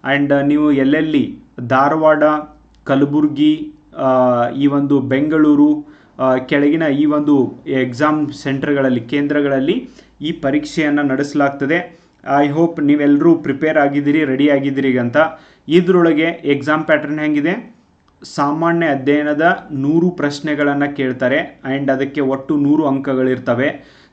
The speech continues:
ದಯವಿಟ್ಟು ಇದನ್ನ ಕ್ಲಿಯರ್ ಆಗಿ ಓದ್ಕೊಳ್ರಿ. ಆ, ಏನಂದ್ರೆ ಪ್ರವೇಶ ಪರೀಕ್ಷೆಯ ಪಠ್ಯಕ್ರಮವನ್ನ, ಆ, ಈ ವೇಳಾಪಟ್ಟಿಯೊಂದಿಗೆ ಪ್ರಕಟಿಸಲಾಗಿದೆ.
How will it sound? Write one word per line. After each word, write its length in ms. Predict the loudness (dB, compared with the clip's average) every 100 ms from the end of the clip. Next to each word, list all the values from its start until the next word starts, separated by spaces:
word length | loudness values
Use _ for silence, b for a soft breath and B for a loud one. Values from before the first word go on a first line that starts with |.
| -2
ದಯವಿಟ್ಟು 500 | 2 2 2 0 0
ಇದನ್ನ 280 | 0 0 -4
ಕ್ಲಿಯರ್ 420 | -4 2 4 4
ಆಗಿ 200 | 4 2
ಓದ್ಕೊಳ್ರಿ. 800 | 2 0 0 0 2 0 -2 -6 -20 b b 0
ಆ, 260 | 2 2
ಏನಂದ್ರೆ 500 | 2 2 2 0 0
ಪ್ರವೇಶ 540 | 0 -2 0 2 2 0
ಪರೀಕ್ಷೆಯ 580 | -2 -2 -2 -2 -2 -2
ಪಠ್ಯಕ್ರಮವನ್ನ, 1120 | -2 -2 -2 -2 -2 -2 -2 -2 -2 -2 -2 -2 -6 -18 _ _ _ _
ಆ, 360 | 2 4 2 0
ಈ 180 | -2 -2
ವೇಳಾಪಟ್ಟಿಯೊಂದಿಗೆ 1080 | 4 4 6 2 0 -2 0 2 2 2 0
ಪ್ರಕಟಿಸಲಾಗಿದೆ. 1300 | -2 -4 -4 -6 -4 -2 0 0 0 0 0 -4